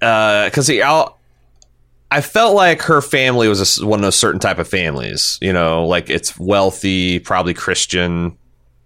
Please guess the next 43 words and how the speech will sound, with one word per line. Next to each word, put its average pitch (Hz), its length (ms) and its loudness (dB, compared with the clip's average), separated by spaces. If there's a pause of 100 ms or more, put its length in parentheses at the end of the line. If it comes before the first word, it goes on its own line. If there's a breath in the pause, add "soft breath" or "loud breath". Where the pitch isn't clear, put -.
(540)
Um, 87 580 0
you 95 140 -2
know, 90 100 0
when 90 140 -2
she - 80 -4
goes 98 220 0
by, 95 280 0
she, 95 220 -2
she's 98 240 -2
in 101 140 0
the 95 80 0
nightmare 92 380 0
version 90 320 -2
of 82 60 -4
her 85 80 -4
house 87 300 0
and 82 100 -6
she 90 160 -4
sees 87 220 -2
her 87 60 -2
paint, 95 280 -4 (420 loud breath)
you - 60 0
know, 107 60 2
her 95 40 0
family's 101 380 0
all 101 140 2
in 95 40 0
a 90 40 -4
pair, 101 180 0
dad's 92 400 -2
in 95 120 0
the 92 80 0
leather 92 280 0
chair 95 300 0
and 90 140 -2
she's 98 200 -2
standing 92 340 -2
dutifully 92 360 -4
beside 92 420 -2
with 90 80 -4
her 95 80 0
mother. 90 480 0
And, 85 160 -4